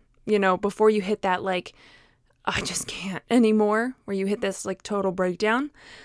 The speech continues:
Um, and then the next time you go to push again, right, that that span gets shorter, and it gets shorter, and it gets shorter, and it gets shorter. Every time you go to drive yourself with this, like, tough energy, it just keeps getting shorter. And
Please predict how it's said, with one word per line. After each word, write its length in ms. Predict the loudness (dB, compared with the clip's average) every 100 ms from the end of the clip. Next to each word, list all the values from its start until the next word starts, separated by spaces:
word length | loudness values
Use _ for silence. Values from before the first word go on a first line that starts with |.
| -16 0
Um, 420 | 2 4 2 -4 _ _ _
and 140 | 4
then 120 | 6 6
the 60 |
next 260 | 4 2 0
time 200 | -2 0
you 80 | 2
go 140 | 2
to 60 | 2
push 280 | 0 -2 0
again, 220 | -2 -2
right, 200 | -2 -2
that 220 | -2 -4 _ _
that 240 | 0 0 0
span 420 | -4 -4 -4 -6
gets 200 | -8 -8
shorter, 480 | 0 2 2 0 -10 _ _ _
and 120 | -8 -6
it 40 |
gets 140 | -4
shorter, 440 | -2 0 0 0 -4 _ _
and 100 | -10
it 40 | -6
gets 120 | -4
shorter, 440 | -2 0 0 -4 _ _
and 100 | -10
it 40 | -8
gets 120 | -6
shorter. 380 | 0 0 0 -2
Every 240 | 0 0
time 240 | 0 -2 0
you 80 | 2
go 280 | 2 2
to 480 | 0 -4 -4 -2 -4 -6 -20 -20 -20 _
drive 380 | 0 4 6 4
yourself 400 | 2 0 -4 -6
with 120 | -8
this, 200 | -8 -8
like, 180 | -8 -10 -12
tough 440 | -10 -6 -6 -6
energy, 540 | -4 -2 -2 -6 -12 -14 _ _ -20 -18 0
it 80 | 4
just 220 | 6 4
keeps 220 | 0 0
getting 220 | 2 2
shorter. 380 | 2 2 2 0 _ _ _ _ _ _ _ _ _ -12 0
And 580 | 4 4 4 0 -2